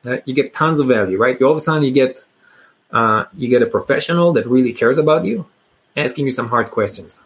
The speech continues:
So I, I recommend to, like, everybody in the world to go through that process. It's a very strong, beautiful process, uh, of realizations. Uh, and whether you join or not doesn't matter, 'cause you're gonna start making decisions to, to better your life right after that conversation.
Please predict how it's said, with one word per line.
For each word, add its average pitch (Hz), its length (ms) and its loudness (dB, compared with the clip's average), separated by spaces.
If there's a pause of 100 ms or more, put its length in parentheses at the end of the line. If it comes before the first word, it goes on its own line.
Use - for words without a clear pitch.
(160)
So 113 440 0
I, 131 200 0
I 151 140 0
recommend 135 360 0
to, 113 100 2
like, 104 120 0
everybody 120 380 0
in 107 80 -4
the 104 80 0
world 120 300 2
to 113 40 -2
go 113 160 0
through 117 160 -4
that 117 180 0
process. 123 280 0
It's 131 80 -6
a 107 40 -2
very 113 200 2
strong, 110 480 -8 (300)
beautiful 113 340 -4
process, 113 680 -2
uh, 113 280 -4 (680)
of 127 180 2
realizations. 117 840 2 (1080)
Uh, 110 280 -2
and 127 220 -4
whether 135 160 2
you 120 120 -2
join 123 180 2
or 117 60 2
not 120 160 0
doesn't 117 180 2
matter, 104 280 -2
'cause 117 200 0
you're 123 60 2
gonna 117 140 0
start 110 200 -4
making 113 240 -4
decisions 110 460 -2
to, 117 140 -8
to - 140 -16
better 113 160 2
your 104 120 4
life 110 180 0
right 113 120 0
after 110 180 -4
that - 160 -10
conversation. 101 560 -6